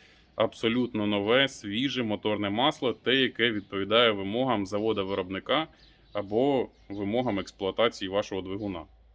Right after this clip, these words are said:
Майже завжди доводиться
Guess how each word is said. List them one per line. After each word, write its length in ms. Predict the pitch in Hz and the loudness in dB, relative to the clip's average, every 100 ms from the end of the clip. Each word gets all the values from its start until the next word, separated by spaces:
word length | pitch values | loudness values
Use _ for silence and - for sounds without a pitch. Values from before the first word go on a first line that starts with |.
| - - _ - - - - - - - - - - - - - - - - - - - - - - - - | -20 -20 _ -20 -20 -20 -20 -20 -20 -20 -20 -20 -20 -20 -20 -20 -20 -20 -20 -20 -20 -20 -16 -16 -16 -10 -2
Майже 320 | 104 101 95 | 2 2 0
завжди 360 | 104 104 98 | 0 0 -2
доводиться 640 | 92 92 87 85 - 87 | -2 -2 -4 -6 -4 -2